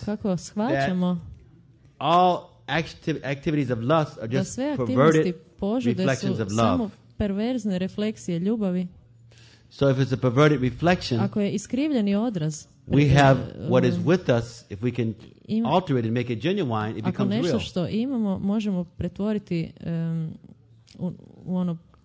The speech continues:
Speaker 1: pravo, to postaje
Speaker 2: So in transformation,
Speaker 1: pravo,
Speaker 2: it
Speaker 1: ne?
Speaker 2: means something is with you, and
Speaker 1: Transformacija
Speaker 2: now you're going to
Speaker 1: postoji,
Speaker 2: change it
Speaker 1: znači
Speaker 2: to
Speaker 1: da je
Speaker 2: something else.
Speaker 1: nešto što imate, želite
Speaker 2: You have one
Speaker 1: promijeniti u
Speaker 2: thing,
Speaker 1: nešto drugo.
Speaker 2: but
Speaker 1: Imate
Speaker 2: now you're going
Speaker 1: nešto,
Speaker 2: to
Speaker 1: ali
Speaker 2: alter it.
Speaker 1: sada to želite promijeniti.
Speaker 2: So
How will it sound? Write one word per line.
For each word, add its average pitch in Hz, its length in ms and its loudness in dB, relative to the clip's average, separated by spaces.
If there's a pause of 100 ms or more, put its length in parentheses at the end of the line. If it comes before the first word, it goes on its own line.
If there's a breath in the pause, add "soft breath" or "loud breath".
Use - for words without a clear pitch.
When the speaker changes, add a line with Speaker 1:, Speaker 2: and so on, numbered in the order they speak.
(160)
Speaker 1:
pravo, 226 340 -4
to 226 160 -4
postaje 220 420 -4
Speaker 2:
So 131 80 4
in 123 80 2
transformation, 151 540 4
Speaker 1:
pravo, 151 120 -2
Speaker 2:
it 127 100 2
Speaker 1:
ne? 127 80 2
Speaker 2:
means 123 120 0
something 135 300 2
is 113 60 0
with 175 260 2
you, 180 60 4
and 190 80 6
Speaker 1:
Transformacija 208 580 0
Speaker 2:
now - 60 4
you're 233 140 4
going - 160 4
to - 60 -4
Speaker 1:
postoji, 113 80 0 (300)
Speaker 2:
change 117 100 0
it 113 60 -2
Speaker 1:
znači 233 360 -2
Speaker 2:
to 190 80 2
Speaker 1:
da 185 60 2
je 180 60 0
Speaker 2:
something 113 300 0
else. 92 420 -4
Speaker 1:
nešto 202 340 -2
što - 260 -6
imate, 247 500 -2
želite 226 320 0
Speaker 2:
You 107 40 4
have 147 120 8
one 160 80 8
Speaker 1:
promijeniti 151 320 4
u - 40 4
Speaker 2:
thing, 190 120 4
Speaker 1:
nešto 190 280 0
drugo. 175 320 0
Speaker 2:
but 135 100 -4
Speaker 1:
Imate 170 260 0
Speaker 2:
now 123 80 4
you're 120 100 2
going - 140 4
Speaker 1:
nešto, 233 180 2
Speaker 2:
to 226 60 0
Speaker 1:
ali 220 140 4
Speaker 2:
alter 190 160 2
it. 170 60 -4
Speaker 1:
sada 240 220 -2
to 226 180 -2
želite 196 360 -2
promijeniti. 143 720 -2 (500 soft breath)
Speaker 2:
So 123 380 4